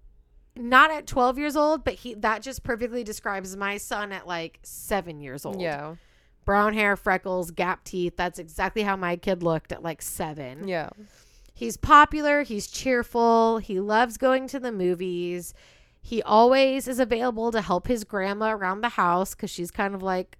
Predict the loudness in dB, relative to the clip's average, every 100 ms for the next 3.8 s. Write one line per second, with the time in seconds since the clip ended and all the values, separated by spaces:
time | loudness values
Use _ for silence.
0 | -2 2 4 2 -2 -2 -4 -4 -6 -2
1 | -2 -2 -4 -8 -10 -16 -20 _ _ _
2 | _ -6 -4 -4 -6 -10 -8 -4 -2 4
3 | 4 6 2 2 0 0 -2